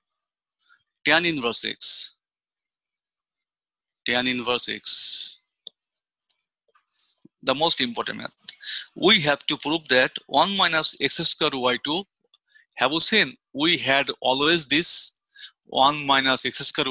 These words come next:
y two. Can you remember, please? One minus x square y two minus x y one minus x y one is equal to a square y.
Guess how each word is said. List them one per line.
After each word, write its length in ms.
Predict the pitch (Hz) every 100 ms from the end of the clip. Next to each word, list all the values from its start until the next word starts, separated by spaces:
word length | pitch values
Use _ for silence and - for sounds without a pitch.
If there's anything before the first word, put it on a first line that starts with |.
| 127
y 40 | 127
two. 100 | 147
Can 140 | 131
you 60 | 135
remember, 220 | 135 143 151
please? 200 | 151 117 - - - _ _ _ - - - - - - _ _ - 143
One 120 | 190 202
minus 260 | 175 165 156 - 139
x 40 | 160 -
square 240 | - 151 131 127
y 60 | -
two 160 | 147 220 - _ _ _ _ - - _ - 127
minus 320 | 139 170 208 - - 156
x 40 | 160 -
y 180 | 139 127 123
one 160 | 156 202 _ _ _ _ _ _ _ _ _ _ _ _ _ _ _ _ _ _ _ _ _ _ _ _ 123
minus 320 | 127 147 156 -
x 140 | 135 -
y 160 | 131 127 117 123
one 120 | 180 214 - - _ _ _ _ _ _ - - _ 135
is 80 | 131 123
equal 240 | - 147 147
to 60 | 202 220 - 123
a 20 | 123 -
square 260 | - 110
y. 40 | 110